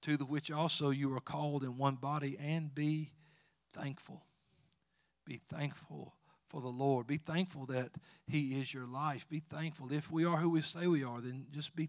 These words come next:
thankful for what we've got. And then let the word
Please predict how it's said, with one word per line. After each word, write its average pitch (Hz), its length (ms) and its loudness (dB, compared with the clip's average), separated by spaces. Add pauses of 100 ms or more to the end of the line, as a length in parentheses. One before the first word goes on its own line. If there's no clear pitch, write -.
thankful 143 520 -6
for 135 120 -12
what 143 180 -4
we've 135 200 -8
got. 147 260 0 (380)
And 127 140 -12
then 160 320 0 (380)
let 175 360 2
the 170 120 -2
word 147 760 -2